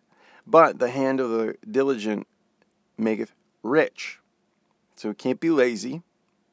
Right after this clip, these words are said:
We need to work. "He that gathereth in the summer is a wise son, but he that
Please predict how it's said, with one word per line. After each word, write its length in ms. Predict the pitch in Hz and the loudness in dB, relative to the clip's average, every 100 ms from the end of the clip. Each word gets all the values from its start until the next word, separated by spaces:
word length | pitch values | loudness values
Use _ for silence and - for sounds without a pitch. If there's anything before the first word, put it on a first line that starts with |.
| - | -4
We 80 | 117 | -2
need 100 | 120 | 0
to 60 | |
work. 420 | 131 143 - - _ _ - - - - | 2 2 2 -4 _ _ -20 -20 -20 -4
"He 140 | 175 | 2
that 140 | 175 143 | 4 6
gathereth 440 | 139 147 139 131 | 6 6 4 2
in 100 | 117 | -2
the 60 | 107 | 0
summer 300 | 185 202 170 | 2 2 2
is 80 | |
a 60 | 117 | 0
wise 280 | 117 151 - | 0 0 0
son, 240 | 123 120 | 0 0
but 160 | 123 113 | 0 -4
he 240 | - 127 | -6 -8
that 260 | 120 107 | -2 -2